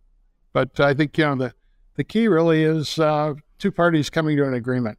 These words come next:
And, and then if you do, you can find a way to make it make sense economically. It's just a matter of, you know, finding people that are aligned, uh, that have aligned interests,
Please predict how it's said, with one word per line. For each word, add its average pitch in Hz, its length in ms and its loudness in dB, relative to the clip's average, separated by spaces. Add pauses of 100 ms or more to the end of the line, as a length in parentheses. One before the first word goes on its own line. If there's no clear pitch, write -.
And, 139 260 -4
and 147 180 -2
then 160 120 0
if - 100 -6
you 143 80 -2
do, 147 80 2
you 147 140 2
can 139 160 -4
find 147 260 0
a 135 60 2
way 131 100 0
to 127 80 0
make 131 260 -2
it 123 120 -4
make 123 200 -4
sense 131 320 -4
economically. 113 760 -4
It's 110 100 -8
just - 260 -4
a 127 40 -4
matter 123 420 -2
of, 113 260 -12 (960)
you 147 100 -12
know, 123 260 -4
finding 147 420 2
people 156 320 -2
that 131 160 0
are 127 100 0
aligned, 135 600 0
uh, 127 180 -2
that 120 200 -4
have 135 140 -4
aligned 127 360 -2
interests, 131 600 -4